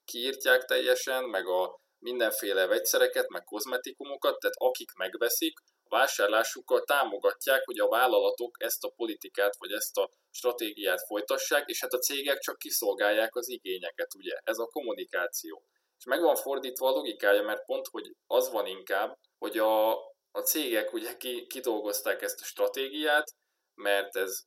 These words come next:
költséghatékony, mert ezt el lehet adni, mert lehet gazdálkodni az erőforrásokkal, meg ezer mások miatt, és ugye nyilván a lakosság meg a tömeg is ahhoz igazodik, ami a kínálat, amit a vállalatok kínálnak.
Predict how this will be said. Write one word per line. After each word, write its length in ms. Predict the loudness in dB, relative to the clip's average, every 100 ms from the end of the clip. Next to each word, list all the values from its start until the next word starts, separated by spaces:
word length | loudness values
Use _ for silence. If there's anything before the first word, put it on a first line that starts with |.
| _
költséghatékony, 1160 | -8 -6 -4 -6 -4 -4 -2 -4 -4 -4 -4 -6 _ -20 _
mert 400 | -6 2 2 2 -2
ezt 320 | -6 -4 0
el 120 | 4
lehet 340 | 4 4 2 2
adni, 500 | 2 -2 -8 -10 -14 _
mert 280 | -2 -2 2
lehet 240 | 2 2
gazdálkodni 640 | 2 -2 -2 -2 -4 -8
az 120 | -6 -2
erőforrásokkal, 960 | -2 -2 -2 4 4 4 -4 -6 -4
meg 160 | -4 -4
ezer 240 | -2 -2
mások 460 | -2 -4 -6 -10 -10
miatt, 380 | -2 2 2 0 -16 _ _ _
és 640 | -2 0 2 2 0 -10 _
ugye 200 | -4 -2
nyilván 580 | -2 0 0 2 2 0
a 240 | -10 -4 0
lakosság 640 | 0 0 -2 0 0 -2
meg 140 | -4
a 80 | -4
tömeg 320 | -4 -2 -2
is 160 | -2 -2
ahhoz 260 | -2 -2
igazodik, 540 | -2 0 0 0 -4 -4
ami 260 | -4 -2
a 340 | -2 0 -2 -4
kínálat, 600 | -8 -6 -4 0 0 -2
amit 260 | -8 -6
a 60 | -2
vállalatok 560 | 0 0 -2 -4 -8 -12
kínálnak. 680 | -10 -6 -4 -4 -8 -10